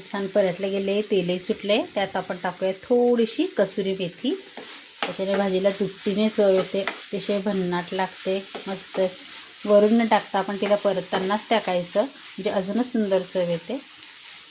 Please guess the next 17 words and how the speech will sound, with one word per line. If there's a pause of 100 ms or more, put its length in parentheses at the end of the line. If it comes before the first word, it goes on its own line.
(360)
यात
टाकायचं
आपल्याला
आपण (400)
वाफवून
घेतलेले (200)
बटाटे, (120)
गाजर
आणि (100)
थोडेसे
बीन्स. (3750)
नाही,
पूर्ण
मस्त (160)
परतवून
घ्यायचं
आहे.